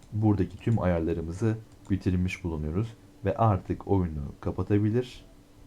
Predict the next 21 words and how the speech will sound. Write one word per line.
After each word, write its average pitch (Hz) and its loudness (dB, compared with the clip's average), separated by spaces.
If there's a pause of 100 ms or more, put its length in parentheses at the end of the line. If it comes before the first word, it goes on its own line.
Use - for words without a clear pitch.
(120)
ve 92 0
masa 98 2
üstüne 95 -2
dönebiliriz. 82 -4 (220)
Evet 113 6
arkadaşlar, 95 2
gördüğünüz 110 2
gibi 87 0
masa 90 -2
üstümüze 92 0
geldik. 101 0 (340)
Burada 113 4
Valorant'ın 107 2
dosyasını 98 0
görüyoruz 87 0 (300)
veya 80 -2
buluyoruz. 80 0 (400)
Eğer 90 0
masa 85 -4
üstünde 87 -2
yoksa 87 0